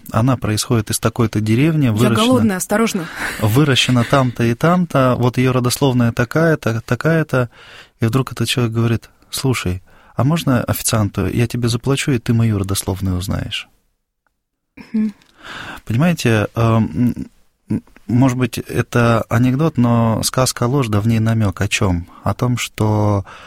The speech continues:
Speaker 1: мы не Иваны, не помнящие своего родства, мы должны помнить. Должны помнить, чтобы жить дальше.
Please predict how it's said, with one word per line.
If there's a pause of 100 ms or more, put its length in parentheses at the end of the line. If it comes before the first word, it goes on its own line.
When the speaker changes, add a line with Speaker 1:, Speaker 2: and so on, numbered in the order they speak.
(200)
Speaker 1:
мы
не
Иваны,
не
помнящие
своего
родства,
мы
должны
помнить. (380)
Должны
помнить,
чтобы
жить
дальше.